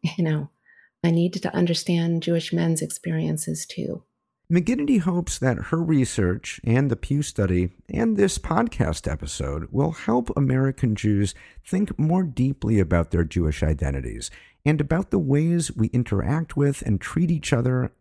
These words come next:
Speaker 2: and people of other faiths.
Speaker 1: And to understand that, you know, we are living our Jewish values to the extent that we treat everyone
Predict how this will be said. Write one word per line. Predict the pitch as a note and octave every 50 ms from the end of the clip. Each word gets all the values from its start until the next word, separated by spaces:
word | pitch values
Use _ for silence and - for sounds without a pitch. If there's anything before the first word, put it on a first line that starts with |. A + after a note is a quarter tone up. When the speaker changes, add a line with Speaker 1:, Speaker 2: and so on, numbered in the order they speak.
| -
Speaker 2:
and | A#2+ C3 D3 D3 D3 C3+ -
people | - - - A#2 - A2+ A2+ A2+ -
of | - F#2 F2 - -
other | G#2+ G2 E2+ F2+ E2
faiths. | - - D2 B1 - - - - - - - - _ -
Speaker 1:
And | E3+ D#3+ D#3 - -
to | E3 - -
understand | D#3 F3 F3+ F3 E3 - - - E3 E3 E3 E3 D#3+ D3+
that, | C#3+ C#3+ C#3+ - - - - - - - - - - - - - _ _ _ _
you | - F3
know, | D#3+ D3 C#3+ - - _ _ _ _ _ _ -
we | F#3+ F3+ E3+ E3+
are | D#3 D#3 D3+ D3 D3 D3+ _ _ - -
living | - E3+ E3 F3 F#3+ G3 G#3 G3 F3+
our | D#3+ D#3+
Jewish | D3+ D3+ D#3+ D#3+ D3 D3 - -
values | - D3+ C#3+ D3 D#3 D#3+ D#3 D3 C#3 C3+ C3+ C#3 - C#3+ - - - - _ _ _ -
to | - E3+ D#3
the | D#3 D3+
extent | D#3 D#3 - - - D#3 D3 D3+ D3+ D#3
that | - D3+ -
we | D#3+ D3+ D3+
treat | - - - D#3 D#3 - -
everyone | D#3 D3+ D3 D#3 D#3 D#3 D3+ D3 C#3+ C#3+ C#3+ C#3+ C#3+ C#3 C#3 C#3